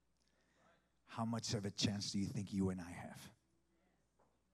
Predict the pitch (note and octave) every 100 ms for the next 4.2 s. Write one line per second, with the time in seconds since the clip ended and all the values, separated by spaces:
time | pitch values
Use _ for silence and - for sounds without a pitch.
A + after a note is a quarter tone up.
0 | _ _ _ _ _ _ _ - F#2+ A#2+
1 | C3 B2 B2 A#2 A#2 C3+ C3+ C3+ A#2 C3
2 | B2+ A#2 B2+ B2+ A#2 - C3+ B2 G#2+ B2+
3 | B2 A#2 G#2+ A#2+ B2+ - A#2+ A#2+ C3 C#3
4 | D3